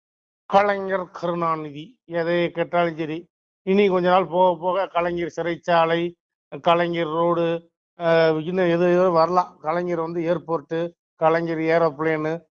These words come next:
இந்த மாதிரிலாம் கூட வந்துரும் போல் இருக்கு. சாப்பிட்ற பொருள் கூட பேரை வச்சாலும் வைப்பாங்க. கலைஞர் இட்லி, கலைஞர் தோசை அப்படிலாம் கூட வந்தா, வந்தாலும் வரும் போல் இருக்குது. ஆனா பரவாயில்ல, நல்ல அருமையான ஒரு நகைச்சுவைக்குரிய மனிதரை நமக்கு வந்து முதலமைச்சராக கிடைச்சிருக்கிறாரு.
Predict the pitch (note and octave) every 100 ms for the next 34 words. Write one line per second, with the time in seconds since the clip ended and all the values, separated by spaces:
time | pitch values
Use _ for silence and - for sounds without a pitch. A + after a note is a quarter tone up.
0 | _ F3 E3+ E3 E3+ F3+ F3+ D#3+ D#3+ E3
1 | D#3 D#3 D3 C#3+ D3+ - _ _ _ -
2 | D3+ F3 E3+ E3+ C#3 E3+ F3+ E3+ E3 E3+
3 | E3+ D3+ E3 D#3+ D3+ D#3+ D3 C#3 _ _
4 | _ _ _ - D#3+ E3 E3 E3 D3 D3+
5 | C#3+ D3 C#3 A#2 _ _ _ _ - E3
6 | E3 E3 D#3+ C3+ C3+ A#2+ C3+ C#3+ B2+ G2+
7 | - D3+ C#3 D#3 D#3+ D3+ C3+ D3+ D#3+ D3+
8 | D3 D#3+ D3+ C#3+ D#3 C#3+ C3+ C3+ B2+ C#3
9 | - _ _ _ - D3 C#3 C3 E3 E3+
10 | C3+ - _ _ _ _ _ C3+ C#3+ D#3
11 | C#3 E3 E3+ F3 E3+ E3 D3+ D3 C#3 C3
12 | B2+ B2+ A#2 C3+ F3 - E3+ D#3+ D3 D3
13 | D#3 D3 C#3+ C#3 C#3 D3+ C3+ C#3 C#3+ C3+
14 | D3 C3+ C3+ B2 B2 B2+ B2 A#2+ A2+ C#3